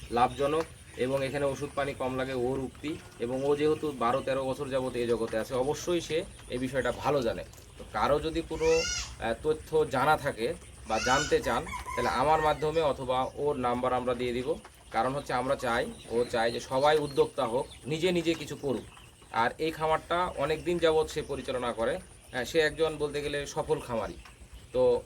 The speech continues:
তারপরও সফল হলেও, আহ, যে জায়গায় সফলতা আছে ওই জায়গায় ব্যর্থতাও আছে। আপনারা খামারটাও পরিদর্শন করতে পারবেন। আর আমরা ওইদিকে দেখাবো অনেক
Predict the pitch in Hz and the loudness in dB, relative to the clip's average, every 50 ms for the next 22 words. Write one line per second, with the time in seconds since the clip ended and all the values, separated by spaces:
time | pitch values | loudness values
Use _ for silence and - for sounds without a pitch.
0 | - - 127 131 131 - 147 147 151 156 151 - 156 127 - 156 147 139 143 147 | 0 2 2 2 2 2 2 2 2 2 2 0 -4 -4 -2 -2 -2 -2 0 4
1 | 147 160 165 165 165 - - - - - - 110 107 107 110 131 131 135 135 131 | 6 6 6 4 2 -6 -12 -20 -14 -8 -4 -4 -4 -2 -2 -2 0 2 2 4
2 | 143 143 131 131 127 113 127 131 127 - 131 127 123 - - 131 127 110 110 107 | 4 2 2 0 -6 -4 0 -2 0 0 2 0 0 0 0 -2 -4 -2 0 0
3 | 110 110 104 110 110 - - 123 117 123 120 117 117 113 - 131 151 160 - - | 0 0 0 0 -2 -4 -4 -4 0 0 2 2 2 0 -2 -4 -8 -8 -10 -14
4 | - - - - - - - - 120 120 123 120 - 113 113 113 117 117 117 - | -20 -20 -18 -12 -8 -8 -6 -4 -2 -2 -2 -2 -2 -2 -2 0 0 0 0 0
5 | 135 131 - 131 135 127 131 127 - 131 131 117 123 117 - 123 120 120 117 113 | 0 0 0 0 -2 0 -2 -2 -4 -6 -6 -6 -6 -6 -2 0 0 0 0 0
6 | 127 147 151 - - 110 110 110 110 107 - - 120 120 120 123 123 123 120 123 | -2 -4 -4 -8 -6 -2 0 0 0 0 -2 -4 -6 -4 0 2 2 2 2 0
7 | 120 123 127 117 120 113 117 117 113 135 147 - - 120 120 120 | -4 -4 -2 -2 -2 -2 -2 -2 -4 -2 -2 -4 -4 -4 -4 -4